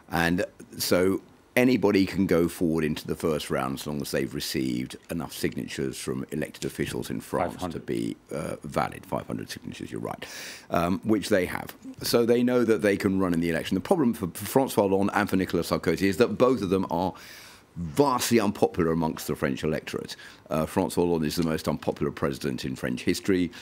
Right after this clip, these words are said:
Speaker 1: Uh, recent opinion polls have given him between ten and thirteen percent of, uh, voting intentions in the first round of the elections next year, whereas Marine Le Pen, for example, the leader of the National Front, is almost on thirty percent.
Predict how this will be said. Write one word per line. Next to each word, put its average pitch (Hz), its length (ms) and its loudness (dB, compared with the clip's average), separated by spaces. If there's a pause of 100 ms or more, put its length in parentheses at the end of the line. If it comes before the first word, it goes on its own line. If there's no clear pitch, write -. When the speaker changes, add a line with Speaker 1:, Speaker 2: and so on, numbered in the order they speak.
(260)
Speaker 1:
Uh, 71 320 0
recent 82 380 0
opinion 80 340 0
polls 76 300 -2
have 71 120 -4
given 78 200 0
him 71 80 -2
between 76 480 -2 (260)
ten 80 420 0
and 69 140 -4
thirteen 82 520 0
percent 80 460 0
of, 78 100 0 (160)
uh, 76 280 -2 (220)
voting 82 260 0
intentions 76 500 -2
in 73 80 -2
the 69 120 -4 (100)
first 82 300 2
round 73 300 0
of 73 120 -6
the 71 120 0
elections 73 560 -4
next - 320 -4
year, 82 220 2 (400)
whereas 87 460 2
Marine 95 340 2
Le 92 80 2
Pen, 98 240 2
for 87 80 4
example, 87 420 0
the 82 240 2
leader 87 320 2
of 80 120 -4
the 80 260 2 (240)
National 90 340 -2
Front, 87 240 -2
is 78 100 -2
almost 85 360 0
on 90 140 0
thirty 101 400 2
percent. 60 460 -4